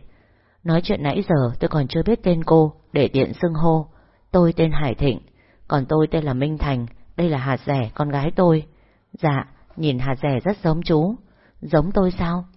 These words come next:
Biểu cảm cùng câu hỏi đó của Minh Thành làm Hải Thịnh khó hiểu, cứ như cô đang châm chọc vậy, trong khi cô chỉ đang khen thôi mà. "Tôi thấy như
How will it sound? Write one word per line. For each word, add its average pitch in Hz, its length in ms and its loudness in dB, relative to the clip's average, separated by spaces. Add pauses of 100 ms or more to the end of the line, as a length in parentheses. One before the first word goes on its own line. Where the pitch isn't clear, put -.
(640)
Biểu 160 180 2
cảm 131 300 -2
cùng 139 200 0
câu 165 160 -2
hỏi 160 200 -2
đó 131 260 -2
của 165 120 0
Minh 156 220 -2
Thành 131 300 -4 (200)
làm 143 200 -4
Hải 127 160 -4
Thịnh 156 220 -4
khó 143 200 -4
hiểu, 165 380 2 (440)
cứ 208 80 -2
như 180 200 2
cô 170 180 2
đang 160 240 -2
châm 156 220 -2
chọc 135 220 -4
vậy, 123 240 2 (320)
trong 170 180 -4
khi 170 160 0
cô 165 180 2
chỉ 151 160 -2
đang 151 200 -2
khen 180 240 -2
thôi 170 160 -2
mà. 127 280 -2 (440)
"Tôi 170 140 0
thấy 147 180 0
như 202 120 0